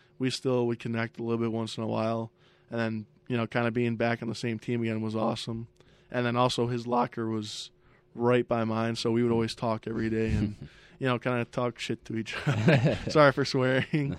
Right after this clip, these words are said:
Speaker 1: <laughs> Sorry for swearing. Um, and, uh, uh, you know, that would, that would kinda, yeah, yeah.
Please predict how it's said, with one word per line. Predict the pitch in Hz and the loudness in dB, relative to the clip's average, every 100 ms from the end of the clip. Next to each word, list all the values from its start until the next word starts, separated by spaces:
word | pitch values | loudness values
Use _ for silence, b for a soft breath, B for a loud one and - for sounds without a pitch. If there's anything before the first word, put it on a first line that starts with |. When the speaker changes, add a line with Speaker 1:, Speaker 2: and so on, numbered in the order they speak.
| B B | B B
Speaker 1:
<laughs> | 107 | -12
Sorry | 98 127 120 | -2 0 0
for | |
swearing. | 123 117 117 120 b b b b b | -2 -4 -4 -6 b b b b b
Um, | - 117 117 113 113 107 - - _ _ b b b b b - | 2 4 4 2 -2 -8 -16 -20 _ _ b b b b b -6
and, | 117 117 | -2 0
uh, | |
uh, | 113 113 120 117 113 110 107 b b _ _ - | 2 0 0 2 2 -2 -4 b b _ _ -4
you | 120 | -2
know, | 110 | 0
that | 113 | 0
would, | 117 117 _ _ - | -2 -4 _ _ -6
that | - | -2
would | 113 - | -2 -4
kinda, | 120 117 117 110 - _ _ _ _ _ _ - - | -6 -4 -4 -6 -10 _ _ _ _ _ _ -20 -8
yeah, | 226 - - - | -6 -6 -14 -14
yeah. | 110 | -12